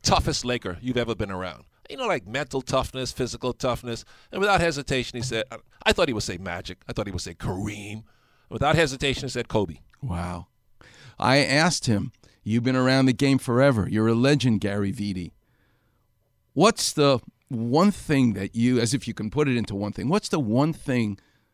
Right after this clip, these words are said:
Speaker 2: that you can say about professional athletes that's impressed you the most?" And he said, he, he stopped. You know, he was like a meteorologist. He was gonna be, he wasn't gonna even be a trainer.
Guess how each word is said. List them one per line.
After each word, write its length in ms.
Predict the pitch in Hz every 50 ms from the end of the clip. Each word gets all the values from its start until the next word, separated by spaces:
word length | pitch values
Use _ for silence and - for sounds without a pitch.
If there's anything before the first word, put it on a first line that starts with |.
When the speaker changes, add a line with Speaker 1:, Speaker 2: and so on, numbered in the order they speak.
| _ _ _ _ _ _ -
Speaker 2:
that 200 | - 117 110 -
you 80 | 269 -
can 180 | - - 120 127
say 540 | - - - 185 190 151 101 92 - - _ _ _ _ -
about 600 | 117 101 - - 110 107 110 113 113 110 113 - _ _ _ _ _ _ _ _ -
professional 640 | - 139 127 - - 123 120 - - - 113 113 104
athletes 520 | - 98 107 110 - - 98 95 92 - -
that's 200 | 113 95 - -
impressed 560 | 101 95 - - - 127 107 - - - -
you 120 | 113 110 90
the 100 | 92 92
most?" 460 | 92 95 90 87 - - - - - _ _ _ _ _ _ _ _ _ _ _ _ _ _ _ _ _ _ _ _ -
And 140 | 107 107 95
he 160 | 110 107 -
said, 500 | - - - 107 98 101 95 95 92 - _ _ _ _ _ _ _ _ _ -
he, 160 | 131 127 - - - -
he 160 | 127 127 127
stopped. 460 | - - - 113 104 127 - _ - _
You 100 | - 185
know, 80 | 180 160
he 120 | 160 180
was 80 | 156 131
like 160 | 156 147 123
a 80 | 147 135
meteorologist. 840 | 139 156 190 180 165 135 135 147 175 214 233 156 - - 92 - -
He 100 | - 135
was 160 | 123 123 -
gonna 200 | - - 131 135
be, 260 | 113 - 143 160 170 202
he 80 | 220
wasn't 200 | 226 320 233 143
gonna 120 | 170 160 165
even 220 | 160 139 143 127
be 160 | - 214 254
a 60 | -
trainer. 440 | - - - 117 110 107 98 95 90